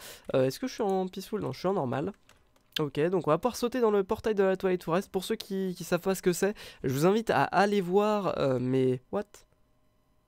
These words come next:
Oh non, je suis retombé <laughs> dedans. Euh, je vous invite à aller voir les premiers épisodes de la série, euh, parce que c'est vrai que, c'est vrai que ça commence à faire un petit bout de temps qu'on n'y est pas allé. Donc,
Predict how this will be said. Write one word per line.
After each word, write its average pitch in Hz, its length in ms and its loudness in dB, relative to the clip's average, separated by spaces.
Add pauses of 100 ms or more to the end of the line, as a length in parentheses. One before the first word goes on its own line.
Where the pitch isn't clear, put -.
Oh - 80 0
non, 196 120 4
je 180 60 -2
suis 170 100 0
retombé 160 340 2
<laughs> - 20 -4
dedans. 147 360 -4 (460)
Euh, 143 100 4
je 143 60 4
vous 160 60 6
invite 220 200 4
à 226 40 4
aller 208 100 6
voir 214 140 6
les 196 80 4
premiers 208 360 2
épisodes 190 360 2
de 180 80 6
la 170 120 8
série, 170 380 0 (380)
euh, 131 100 2
parce 123 240 -4
que - 80 -8
c'est - 100 -2
vrai 135 220 0
que, 160 580 2
c'est 147 140 -4
vrai 170 140 0
que - 80 -18
ça 143 160 -2
commence 180 260 0
à 180 80 0
faire 180 140 -2
un 180 80 0
petit 185 120 -6
bout 240 120 -4
de - 40 -20
temps 247 160 2
qu'on 226 100 0
n'y 196 100 4
est 190 40 4
pas 180 160 2
allé. 175 240 4 (320)
Donc, 143 320 -2